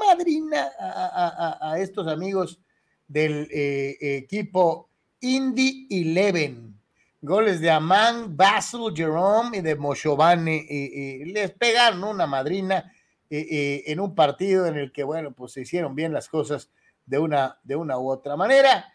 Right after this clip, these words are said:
eh, para llevarse la victoria en contra de este Indy Eleven, eh, eh, en la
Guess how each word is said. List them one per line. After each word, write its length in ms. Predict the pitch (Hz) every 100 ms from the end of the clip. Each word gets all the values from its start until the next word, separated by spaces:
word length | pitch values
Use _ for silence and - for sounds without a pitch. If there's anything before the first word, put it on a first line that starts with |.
| _ _ _
eh, 400 | 147 143 139 131
para 220 | 156 147 139
llevarse 680 | 139 165 147 - 147 151 -
la 180 | 131
victoria 460 | 127 120 160 165 143
en 100 | 123
contra 380 | 156 151 143 131
de 100 | 147
este 320 | 143 147 - _ -
Indy 600 | 175 175 160 160 165 - _
Eleven, 920 | 147 131 127 151 160 147 127 113 98 - _ -
eh, 320 | 120 113 110
eh, 280 | 127 120 127
en 180 | 151 170
la 320 | 165 165 -